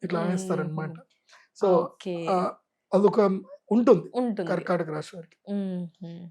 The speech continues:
Speaker 1: ఈ రాశి వాళ్ళు అదృష్ట జాతకులే, కానీ ఈ సంవత్సరం నుంచి వీళ్ళకి దురదృష్టము ఎయిటీ పర్సెంట్ వీళ్ళని పట్టుకోబోతుంది.
Speaker 2: మ్మ్.
Speaker 1: ఎందుకోసం అంటే
Speaker 2: ఎయిటీ పర్సెంట్.
Speaker 1: వీళ్ళకి ఖర్చు స్థానం, వ్యయ, వ్యయ స్థానంలో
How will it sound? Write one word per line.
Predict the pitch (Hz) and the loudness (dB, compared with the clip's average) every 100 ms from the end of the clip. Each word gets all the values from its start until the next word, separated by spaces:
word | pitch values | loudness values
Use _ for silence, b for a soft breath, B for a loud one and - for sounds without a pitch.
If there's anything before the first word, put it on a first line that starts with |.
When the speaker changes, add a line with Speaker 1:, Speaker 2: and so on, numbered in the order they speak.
| - | 0
Speaker 1:
ఈ | 214 247 | 4 6
రాశి | 214 233 - | 6 6 2
వాళ్ళు | 247 226 190 202 277 370 _ _ _ _ _ _ _ - | 4 4 4 0 -2 -6 _ _ _ _ _ _ _ -8
అదృష్ట | 170 240 - | -4 -4 0
జాతకులే, | 220 185 180 175 - 147 - _ | 2 2 0 -2 -8 -14 -14 _
కానీ | 170 165 | -8 -4
ఈ | 180 165 214 | -4 -2 -2
సంవత్సరం | 196 175 180 185 170 165 160 | -2 -4 -6 -8 -10 -10 -8
నుంచి | 160 160 - 185 | -8 -10 -10 -6
వీళ్ళకి | 165 160 156 - 302 359 _ _ _ _ _ - | -4 -4 -6 -6 -6 -8 _ _ _ _ _ -10
దురదృష్టము | 147 175 208 202 208 - 190 226 | 0 2 2 -2 -8 -6 -6 -4
ఎయిటీ | 190 175 190 - 247 | 0 0 -2 -4 -4
పర్సెంట్ | 240 185 170 180 180 | -2 -4 -6 -6 -6
వీళ్ళని | 196 170 160 | -4 -4 -4
పట్టుకోబోతుంది. | 156 175 - 180 151 - 190 - _ _ - | -6 -8 -2 -2 -2 -12 -20 -20 _ _ -14
Speaker 2:
మ్మ్. | 196 185 175 170 - 175 - - | -10 -8 -8 -12 -16 -18 -18 -8
Speaker 1:
ఎందుకోసం | 190 202 | -2 0
అంటే | 220 | 2
Speaker 2:
ఎయిటీ | 202 - | 0 0
పర్సెంట్. | 202 190 240 | -4 -4 -4
Speaker 1:
వీళ్ళకి | 185 208 196 185 175 160 _ - | -2 -2 -4 -4 -6 -6 _ 0
ఖర్చు | - - - | 0 0 -8
స్థానం, | - - 160 151 160 _ | -8 -8 -8 -8 -12 _
వ్యయ, | 190 175 170 | 0 2 2
వ్యయ | 165 196 226 | -2 -4 -6
స్థానంలో | - 190 170 170 185 233 | -8 -8 -6 -6 -6 -6